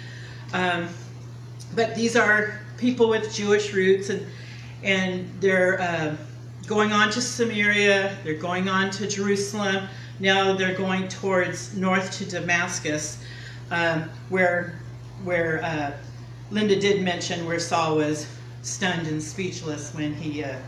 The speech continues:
uh, was knocked down by the Lord to have a little come to Jesus moment, you know. So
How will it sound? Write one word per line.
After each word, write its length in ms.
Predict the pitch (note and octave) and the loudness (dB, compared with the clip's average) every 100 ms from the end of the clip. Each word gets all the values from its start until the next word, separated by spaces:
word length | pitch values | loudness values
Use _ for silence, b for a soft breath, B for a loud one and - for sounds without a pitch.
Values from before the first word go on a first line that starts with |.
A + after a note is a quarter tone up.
| B B B B B - | B B B B B -12
uh, 260 | C#3+ C3 B2+ A#2+ - - - - - - | -10 -8 -8 -10 -12 -16 -16 -16 -14 -6
was 200 | F#3 F3+ | -4 -2
knocked 260 | E3+ D#3+ F3+ | -2 -2 -2
down 220 | D#3+ D3+ | 0 0
by 140 | C#3+ | -2
the 120 | C3+ C#3+ | -4 -6
Lord 240 | C#3+ C#3+ - | -6 -6 -4
to 160 | D3+ - - - | -6 -8 -10 -8
have 220 | F#3 E3 | -2 -2
a 80 | D#3 | -2
little 240 | D#3+ C3+ B2+ - - - - | -4 -4 -8 -12 -14 -14 -12
come 180 | - D#3+ | -8 -6
to 60 | D3 | -6
Jesus 500 | - D3+ B2 A#2 - | -6 -6 -6 -8 -10
moment, 500 | B2+ C#3 C3+ - - D3+ | -8 -8 -8 -10 -10 -8
you 100 | C3+ | -8
know. 140 | B2+ B2+ - - - B B B B B | -8 -10 -12 -10 -8 B B B B B
So 360 | - F#3+ E3+ | -2 2 2